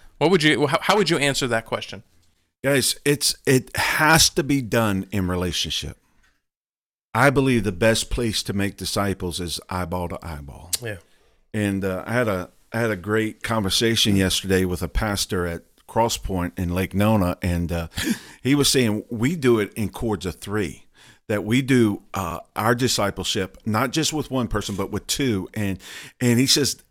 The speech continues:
Speaker 2: "We get so much more synergy out of that." So you can't do it in a large group in, in an effective way, but that's the launching pad. We, we do it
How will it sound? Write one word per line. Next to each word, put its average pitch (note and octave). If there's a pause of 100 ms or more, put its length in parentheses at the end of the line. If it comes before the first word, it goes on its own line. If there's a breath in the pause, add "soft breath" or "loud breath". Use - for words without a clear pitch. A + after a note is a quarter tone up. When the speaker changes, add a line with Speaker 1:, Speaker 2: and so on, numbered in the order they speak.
Speaker 2:
"We C3+
get D#3+
so D#3
much D#3
more B2+
synergy B2
out F#2
of F2+
that." F2
So E3 (800 loud breath)
you C#3+
can't A3+
do C#3
it A#2
in A2
a G2+
large F#2+
group G2 (440)
in, A2+
in A2+
an G2+
effective F#2+
way, D#2+ (240)
but A2
that's A#2+
the A#2+
launching G#2+
pad. F2
We, C3
we C3+
do B2+
it -